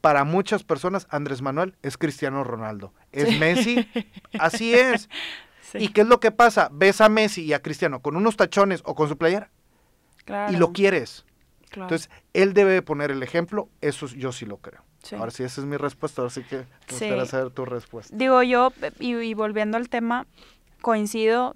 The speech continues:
Speaker 2: cien por ciento, creo que el presidente de México,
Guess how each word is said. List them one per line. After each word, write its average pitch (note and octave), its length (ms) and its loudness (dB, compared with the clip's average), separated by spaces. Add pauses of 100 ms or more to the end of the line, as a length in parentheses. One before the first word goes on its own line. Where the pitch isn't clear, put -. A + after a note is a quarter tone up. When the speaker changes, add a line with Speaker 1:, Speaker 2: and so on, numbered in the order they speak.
Speaker 2:
cien A3+ 380 0
por A3 200 -4
ciento, G#3 600 -6
creo G#3 240 2
que G#3+ 480 0
el G#3+ 160 -4
presidente G3+ 920 -4 (440)
de G#3 120 -4
México, G#3 680 -6